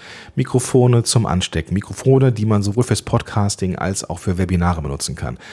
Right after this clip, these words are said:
Mikrofone, die, ähm, unverwüstlich sind. Mikrofone, die Promis benutzen. Diese Mikrofone benutzen die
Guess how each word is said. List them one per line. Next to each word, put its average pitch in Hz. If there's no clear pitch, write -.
Mikrofone, 135
die, 107
ähm, 98
unverwüstlich 123
sind. 69
Mikrofone, 147
die 127
Promis 127
benutzen. 73
Diese 156
Mikrofone 147
benutzen 120
die 101